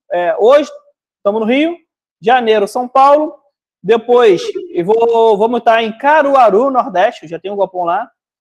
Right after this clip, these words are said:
E eu quero pegar um Sul. E aí a gente cerca o Brasil, tá? Então, vai acontecer. Pode guardar. Tá, galera? Então, fechou. É, fechou a live. Não se, ó, deixa seu like,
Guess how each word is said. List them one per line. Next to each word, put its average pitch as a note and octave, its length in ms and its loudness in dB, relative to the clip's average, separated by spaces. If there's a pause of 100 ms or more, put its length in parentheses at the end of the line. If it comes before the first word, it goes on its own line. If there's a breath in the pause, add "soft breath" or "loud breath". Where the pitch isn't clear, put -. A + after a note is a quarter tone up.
(260)
E B3 220 -2
eu B3+ 100 2
quero C4 220 0
pegar B3+ 200 0
um C#4 100 -2
Sul. G#3+ 500 -8
E F#3+ 100 -8
aí G3 120 -2
a G#3 40 -4
gente G#3 140 -10
cerca G3+ 180 -6
o G#3 60 -16
Brasil, C#3 400 -6 (140)
tá? D3 300 -6
Então, D#3+ 340 -10 (360)
vai D#3+ 260 2
acontecer. G#3 560 -8 (880)
Pode C3 240 -10
guardar. A#2+ 480 -10 (1120)
Tá, F#3 160 2
galera? D#3+ 240 2
Então, B3 240 -2
fechou. B3 640 0 (260)
É, E3+ 1000 -2 (160)
fechou G3 240 -8
a E3+ 60 0
live. G#3+ 640 0 (220)
Não B3 320 -2
se, G3 200 -10
ó, F#3 260 4
deixa A3 380 -2
seu A3 160 -2
like, G3 680 0